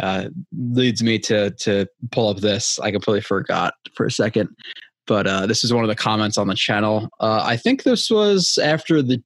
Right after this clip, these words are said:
the Raiders game. The, the, uh, some, some douche commented, uh,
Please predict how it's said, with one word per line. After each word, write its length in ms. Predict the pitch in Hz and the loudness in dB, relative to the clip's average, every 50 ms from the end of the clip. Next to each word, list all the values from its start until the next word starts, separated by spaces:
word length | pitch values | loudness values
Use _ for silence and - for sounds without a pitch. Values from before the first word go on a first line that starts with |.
| _ _ | _ _
the 140 | - 135 123 | 0 2 2
Raiders 640 | 120 113 113 117 127 123 127 127 120 117 110 107 - | 2 2 4 4 4 4 4 4 4 2 2 0 0
game. 400 | - 113 107 110 107 104 110 104 107 - | 0 0 2 2 0 0 -2 -4 -6 -10
The, 480 | 113 107 113 113 110 107 104 104 104 - _ - - - - - _ _ _ _ _ | -6 0 2 2 4 4 4 2 0 -2 _ -16 -20 -20 -20 -20 _ _ _ _ _
the, 340 | - 110 107 107 107 107 104 | 0 2 4 4 4 4 2
uh, 420 | 104 101 101 101 101 98 101 101 - - _ _ _ _ _ | 2 2 0 0 0 -2 -4 -6 -8 -14 _ _ _ _ _
some, 360 | - - 135 117 104 104 98 | -4 -2 0 0 0 0 -2
some 240 | - - 123 110 104 | 0 0 0 0 0
douche 500 | 104 120 117 113 101 - - - - - - _ _ | 0 2 2 2 2 0 -2 -2 -4 -6 -10 _ _
commented, 540 | - - 127 117 113 110 110 - - 107 101 | -6 -4 -2 0 0 0 0 0 0 0 2
uh, 300 | 104 104 104 104 104 104 | 2 2 2 2 0 -2